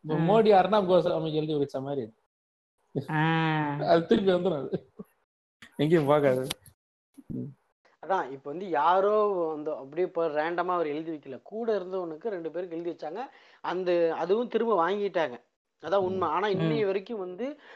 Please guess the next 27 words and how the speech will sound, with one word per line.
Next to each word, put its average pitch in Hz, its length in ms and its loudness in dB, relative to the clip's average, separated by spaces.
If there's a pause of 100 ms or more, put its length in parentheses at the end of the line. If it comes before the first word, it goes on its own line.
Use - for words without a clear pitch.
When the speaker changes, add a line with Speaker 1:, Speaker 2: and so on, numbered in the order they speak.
Speaker 3:
முப்பத்திரெண்டு 156 540 -10
கிராமங்களை 170 460 -8
எழுதி 165 300 -6
வச்சுட்டாரு. 175 640 -8 (360)
வ-, 139 180 -10
தலித் 156 300 -8
மக்களின் 165 500 -8
மீது 170 280 -4 (840)
கை 165 260 0
வ-, 147 280 -4 (260)
கை 170 220 -2
வச்சீங்கன்னா 180 420 -4
என் 170 140 -4
நெஞ்சை 170 360 -6
பிளப்பதற்கு 170 460 -6
சமம்னு 170 380 -6
சொன்னாருன்னு 180 1040 -2 (260)
அப்படியே 175 300 0
cut 190 220 0
பண்ண 233 300 -2
இப்ப 208 220 -2
அந்த, 185 240 -6 (760)
அ, 170 320 -4
Speaker 1:
ம். 156 380 -2
Speaker 3:
ரோட்ல 196 300 0
போய்கிட்டு 175 340 -2
இருக்கான். 180 380 -6